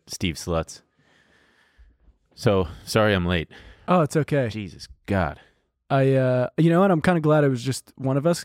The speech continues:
Speaker 2: I, it, it felt like he really had the space to, to breathe and get his apology out and everything, and I'm glad
Speaker 1: Yeah.
Speaker 2: we could be the platform he could get that out on.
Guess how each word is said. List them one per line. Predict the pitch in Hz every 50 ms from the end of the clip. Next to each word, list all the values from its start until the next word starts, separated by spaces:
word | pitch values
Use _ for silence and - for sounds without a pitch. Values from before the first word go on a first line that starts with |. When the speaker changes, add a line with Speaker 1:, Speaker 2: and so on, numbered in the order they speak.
| - 120
Speaker 2:
I, | 131 135 - -
it, | 143 139 139 - 139 139 -
it | - 147 - -
felt | - 165 156
like | 156 147
he | - 151
really | 139 143 139 135
had | 131 - 123
the | 113
space | - - - 123 127 117 - -
to, | - - 127 117 113 113 110 110 -
to | - -
breathe | 110 110 117 123 120 117 117 110
and | 117 113 113
get | 110 113 107
his | 113 117 120 110 104 - - - _ _ _ -
apology | 127 - 127 117 113 120 120 120 127 131 131
out | 131 131
and | - 143
everything, | 139 139 139 156 151
and | 135 117
I'm | 113 113
glad | 107 120 117 95
Speaker 1:
Yeah. | 90
Speaker 2:
we | 120 110
could | 120 107 107 - _ _ -
be | - 127
the | 117 117
platform | - - 131 131 - - 131 131 123 120
he | 131 127
could | 131 120
get | - 139 -
that | - 131 123
out | 127 139 143 120
on. | 107 98 98